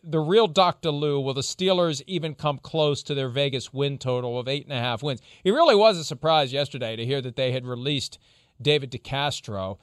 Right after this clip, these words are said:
There had been some rumbling because he didn't participate in the mandatory minicamp that something was up,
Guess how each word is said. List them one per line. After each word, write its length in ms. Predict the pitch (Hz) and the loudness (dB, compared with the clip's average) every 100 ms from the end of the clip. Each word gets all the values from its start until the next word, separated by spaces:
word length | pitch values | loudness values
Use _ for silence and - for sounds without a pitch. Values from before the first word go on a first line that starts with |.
| _ - | _ 0
There 140 | 160 | 2
had 180 | 190 160 | 4 2
been 200 | 196 226 | 4 4
some 360 | 180 - 196 156 | 2 -2 -2 0
rumbling 460 | 147 165 147 135 127 | 2 2 0 -6 -6
because 240 | 135 139 | -8 -8
he 60 | 135 | -6
didn't 180 | 147 | -8
participate 480 | 139 131 147 - 147 | -10 -8 -8 -6 -6
in 80 | 131 | -6
the 40 | |
mandatory 460 | 135 139 127 135 120 | -6 -6 -6 -6 -6
minicamp 480 | 120 143 - 127 117 | -4 -6 -4 -8 -8
that 140 | 113 | -12
something 360 | - 143 - 123 | -6 -6 -6 -8
was 180 | 120 117 | -6 4
up, 240 | 190 170 | 4 4